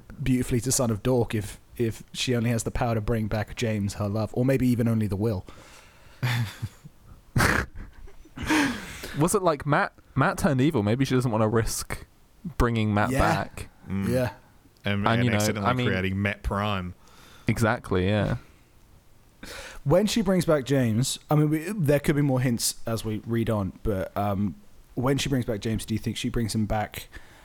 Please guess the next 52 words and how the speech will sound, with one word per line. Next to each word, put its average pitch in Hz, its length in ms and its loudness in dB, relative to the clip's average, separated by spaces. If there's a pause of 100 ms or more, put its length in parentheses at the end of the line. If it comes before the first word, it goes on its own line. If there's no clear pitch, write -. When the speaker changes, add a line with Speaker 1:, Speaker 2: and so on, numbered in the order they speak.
(640)
Speaker 1:
as 120 280 2
a 120 80 2
soul 135 280 4
man, 190 280 2
as 120 200 2
a 123 60 2
powerful 123 420 2
being, 147 320 2
or 117 220 0
just 120 240 0
as 107 100 0
a 104 40 -2
human? 101 440 0 (520)
Speaker 2:
I - 60 -4
think 294 200 2
he'd 349 100 2
have - 160 -6
to - 80 -10
be 123 100 2
a 95 60 2
soul 156 300 2
man. 82 400 -2
If 123 100 0
he's 190 140 2
gonna 180 160 4
be 147 60 2
Speaker 3:
Yeah. 127 60 2
Speaker 2:
the 117 60 2
soul 127 240 2
man 101 260 2
for 95 360 2
a, 85 60 0 (140)
a 104 60 4
brand 104 420 0
new, 98 300 2 (880)
you 135 80 2
know, 127 40 4
if 123 80 2
he's 190 160 6
gonna 175 200 4
need 156 200 4
the 143 80 2
power 131 380 2
to 110 280 -4 (140)
unite 123 440 2
the 107 80 2
world 107 600 4
as 101 220 2
the 104 80 2
son 104 240 2
of 98 140 -2
Dork, 95 480 0